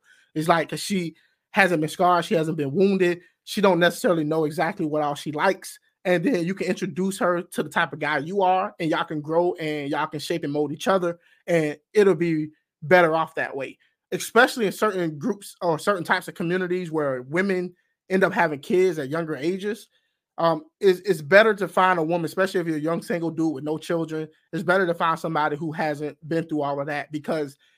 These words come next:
if another guy dogged the woman out or mistreated her and broke her heart,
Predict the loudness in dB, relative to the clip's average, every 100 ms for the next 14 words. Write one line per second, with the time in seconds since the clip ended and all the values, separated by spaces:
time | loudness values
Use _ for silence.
0 | _ 6 6 4 4 4 4 4 2 2
1 | 0 2 2 0 0 0 0 0 2 0
2 | -2 -4 -2 -6 -4 -6 -2 -2 -2 -4
3 | -6 -4 -2 -2 -2